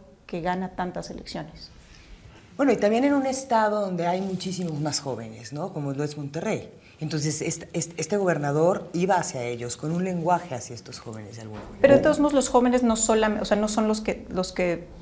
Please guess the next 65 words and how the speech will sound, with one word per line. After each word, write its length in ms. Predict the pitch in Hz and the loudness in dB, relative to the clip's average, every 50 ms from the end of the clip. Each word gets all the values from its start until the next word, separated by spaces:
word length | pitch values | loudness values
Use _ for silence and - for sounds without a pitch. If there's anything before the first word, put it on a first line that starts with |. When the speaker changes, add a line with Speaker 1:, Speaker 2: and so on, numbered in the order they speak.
| - - - - - - - - - - - | -16 -16 -16 -16 -16 -16 -16 -18 -18 -12 -8
Speaker 1:
o 80 | - 196 | -6 -2
no, 180 | 196 208 208 208 208 | -2 -2 -2 0 2
no, 160 | 220 220 220 | 2 2 4
no 220 | 220 226 226 226 | 4 2 2 4
puedes 400 | 220 240 226 220 226 220 220 - | 6 6 6 6 4 0 -2 -2
llamar 320 | - - 190 196 196 196 202 | 0 2 2 4 4 4 4
a 100 | 208 202 | 4 4
que 80 | 208 | 2
el, 120 | 196 180 - - | 0 0 0 -2
a 100 | 190 - | -2 0
que 80 | - | 0
el 60 | 180 | 0
voto 560 | 170 185 190 185 - - 202 196 190 - - - - | 2 2 2 2 2 2 2 4 2 2 -2 -4 -2
juvenil 300 | 196 185 185 190 190 185 | 0 2 2 2 2 2
fue 120 | - 190 | 2 0
el 80 | 180 185 | 0 2
que 180 | - 185 180 - - | 0 0 0 0 -2
hizo, 280 | 185 190 - - 175 | -2 -2 0 0 0
o 80 | - - | 0 -2
sea, 100 | - - - - - - - | -6 -10 -10 -12 -14 -8 -6
que, 160 | 175 170 - | -6 -6 -4
que 140 | - - 175 | -4 -2 0
ganara, 420 | 180 180 190 214 214 175 156 - | 2 2 4 4 2 2 0 -2
¿no? 160 | - 196 214 | -4 -4 -4
Fue, 280 | - - 214 208 196 - - - - - - - - - | -2 0 2 2 2 0 -6 -14 -16 -16 -18 -18 -18 -8
fue 140 | - - 208 | 0 2 4
la 120 | 214 226 | 4 4
campaña 460 | 220 190 170 160 - 196 202 196 185 - | 4 0 -2 0 2 2 2 2 2 -2
en 100 | - - | -6 -8
general, 340 | - - - - - - - - | -8 -8 -8 -8 -10 -12 -10 -8
¿no? 160 | - 226 233 - - | -6 -6 -6 -6 -10
O 60 | - | -10
sea, 160 | - - - - - | -6 -6 -6 -4 -6
sí 240 | - - - 214 208 | -6 -2 2 2 4
atrajo 400 | 208 214 214 202 202 - 208 196 | 4 6 6 4 4 4 0 -2
gente 480 | - - 190 185 - - 196 190 190 | 0 0 0 0 2 2 2 2 2
en, 260 | 196 185 175 160 156 160 | 2 0 0 -2 -2 -4
en 120 | 185 185 | -4 -2
Nuevo 180 | 190 190 175 180 | 0 0 2 4
León 200 | 180 185 190 190 | 4 4 4 4
de, 100 | 196 190 | 2 0
pues, 380 | - - - - - 254 247 | -2 -6 -4 0 0 0 2
de, 40 | - | 0
de 220 | - - - 190 175 | -4 -6 -4 -4 -4
todos 400 | - - - 208 202 208 196 185 | 2 6 6 8 8 6 4 2
lados, 360 | 165 - - - 285 - - - | 0 0 0 -2 -4 -6 -6 -6
¿no? 160 | - 277 277 - - - - - - - - - - | -6 -6 -6 -8 -12 -18 -18 -18 -18 -20 -20 -12 -4
Y 180 | - 196 190 208 | 0 0 2 2
sobre 280 | - - 202 190 190 | 4 4 4 4 2
todo 420 | 190 196 - 208 214 214 220 240 254 | 2 4 4 4 6 6 4 4 4
de 120 | - 180 | 2 -2
todas 520 | 175 - - - 208 208 214 220 226 233 233 | -4 -4 0 2 4 4 6 4 4 4 2
las 220 | 208 190 190 - | 2 0 0 -2
afinidades 580 | 165 - - 196 175 170 165 175 180 202 202 - | -6 -6 -6 -4 -2 0 4 4 4 4 4 2
partidistas. 760 | - - - - - 180 190 190 190 - - - - - - | -2 -2 -2 -4 -4 -4 -4 -4 -4 -6 -10 -12 -12 -8 -6
Había 220 | - 170 180 185 | -2 0 2 2
gente 280 | 185 - 208 214 240 247 | 2 2 0 0 0 0
que 100 | - - | 0 0
te 100 | - 202 | 2 2
decía 480 | 175 175 170 - - 196 208 214 220 | 2 2 2 0 2 4 4 4 4
que 80 | 214 208 | 2 2
era 120 | 202 208 | 2 2
afín 340 | 208 202 - - - 196 208 | 2 0 -2 -2 -2 0 2
a 80 | 214 220 | 2 0
Morena, 380 | 196 170 165 170 175 196 320 | 0 0 0 0 0 -2 -4